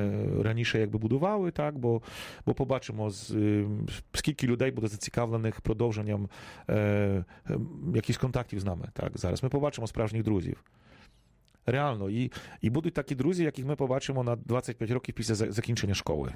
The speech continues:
Speaker 2: в черговий раз. Ну, от, отак їх ми побачимо, друзів, так. А будуть такі люди, які будуть з нами пр-, підтримувати, продовжувати наші стосунки, і ми будемо їх будувати теж на іншому рівні, на вищому рівні.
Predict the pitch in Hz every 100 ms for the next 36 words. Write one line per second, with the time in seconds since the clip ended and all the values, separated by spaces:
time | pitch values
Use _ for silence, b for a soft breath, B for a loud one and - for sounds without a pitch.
0 | - - - - 80 - 110 107 95 78
1 | 64 - _ _ _ _ _ _ _ -
2 | 113 117 117 139 - 110 101 101 87 87
3 | 92 110 95 82 - 98 - B B B
4 | B B B B 113 165 196 165 151 160
5 | 156 - 139 143 120 127 117 - 117 131
6 | - 117 107 107 104 104 - 117 120 107
7 | 104 - 101 98 95 107 180 220 101 98
8 | - 104 107 117 110 107 104 107 113 117
9 | 113 - 117 143 151 - 139 123 95 95
10 | 107 117 - 101 95 92 -